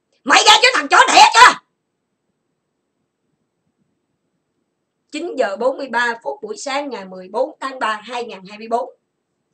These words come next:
Tao là cái người đàn bà phụ nữ đang ngồi trên cái video này nè.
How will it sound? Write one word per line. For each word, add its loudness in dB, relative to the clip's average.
Tao 2
là -6
cái -12
người 0
đàn -4
bà -4
phụ -10
nữ -2
đang 4
ngồi -4
trên -4
cái -10
video 0
này -4
nè. -6